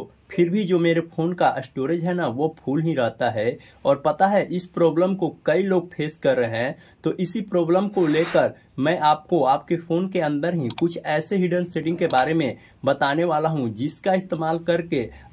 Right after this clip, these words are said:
आप अपने फ़ोन के पूरा का पूरा स्टोरेज को खाली कर सकते हैं। हाँ दोस्तों, उसके लिए आपको कुछ भी डिलीट नहीं करना है, ना ही फ़ोटो, ना ही वीडियो, ना ही ऑडियो, ना ही कुछ आपको अपने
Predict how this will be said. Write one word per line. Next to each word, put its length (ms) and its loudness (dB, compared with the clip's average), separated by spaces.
आप 200 6
अपने 260 0
फ़ोन 340 -2
के 460 -2
पूरा 260 2
का 140 2
पूरा 360 2
स्टोरेज 460 -2
को 140 -2
खाली 360 -2
कर 180 0
सकते 340 -4
हैं। 280 -4
हाँ 260 2
दोस्तों, 320 0
उसके 300 -2
लिए 180 2
आपको 420 2
कुछ 200 -2
भी 180 0
डिलीट 420 0
नहीं 220 0
करना 300 0
है, 280 -4
ना 100 2
ही 160 2
फ़ोटो, 420 0
ना 140 0
ही 160 2
वीडियो, 360 0
ना 160 0
ही 180 0
ऑडियो, 500 0
ना 140 4
ही 200 2
कुछ 340 -4
आपको 340 4
अपने 220 -2